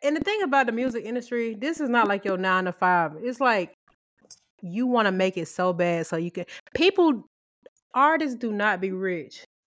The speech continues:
And if you wanna be rich, you gotta be willing to do some, some rich behavior. It's really sick. I just wanna be out the way. I don't wanna be famous. I don't wanna be popular. I don't even wanna, I don't even like going viral.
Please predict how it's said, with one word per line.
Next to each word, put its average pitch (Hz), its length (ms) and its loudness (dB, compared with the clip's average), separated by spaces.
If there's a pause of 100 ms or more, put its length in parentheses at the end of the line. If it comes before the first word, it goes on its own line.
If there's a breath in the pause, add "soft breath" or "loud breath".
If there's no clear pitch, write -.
(1080)
And 196 140 -4
if 185 100 -2
you 262 120 2
wanna 262 180 6
be 233 120 0
rich, 226 280 2
you 226 80 -4
gotta 214 180 4
be 196 80 2
willing 185 280 2
to 170 80 0
do 175 240 0
some, 160 440 -8
some 170 240 -12
rich 165 200 -4
behavior. 147 540 -4 (380 loud breath)
It's 392 160 -4
really 494 200 6
sick. 254 360 -2
I 320 100 -2
just 453 160 -2
wanna 330 160 0
be 247 140 -2
out 226 180 4
the 214 60 -6
way. 214 160 -4
I 220 160 -6
don't 339 160 -6
wanna 269 160 -2
be 202 120 -4
famous. 233 460 0
I 233 160 -2
don't 294 120 2
wanna 254 120 0
be 214 120 -4
popular. 214 420 0
I 190 180 -4
don't 294 140 0
even 254 100 0
wanna, 214 200 -2
I 202 80 0
don't 403 180 -2
even 359 120 -4
like 247 180 2
going 214 220 -4
viral. 180 480 2